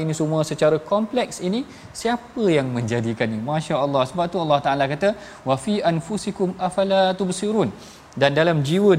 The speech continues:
diri kamu sendiri ni, tidakkah kamu perhatikan bahawa ini adalah nikmat yang besar yang Allah Ta'ala berikan kepada kita? Lalu kenapa kamu berpaling? Ha, kenapa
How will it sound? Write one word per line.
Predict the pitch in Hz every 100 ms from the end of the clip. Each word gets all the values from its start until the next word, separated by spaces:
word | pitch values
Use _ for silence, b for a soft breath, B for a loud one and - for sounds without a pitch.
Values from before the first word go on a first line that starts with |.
| 165
diri | 214 202
kamu | 208 208 202 190
sendiri | 190 190 208
ni, | 214
tidakkah | 220 202 180 175 160
kamu | 190 190 185
perhatikan | 170 156 143 113 156 240 B B B 151
bahawa | 156 180 196 190
ini | 226 180
adalah | 156 160 143 165
nikmat | 190 190 - 160
yang | 143 135
besar | 160 - 185 147
yang | 135 123
Allah | 123 120
Ta'ala | 120 123 113
berikan | 151 151 127 110 113
kepada | 110 113 107
kita? | 107 101 202 247 B B B 117
Lalu | 127 139 131 -
kenapa | 131 143 - 180 160 -
kamu | 123 127 117
berpaling? | 117 113 - 104 101 127 120 90
Ha, | 95 101
kenapa | 117 127 -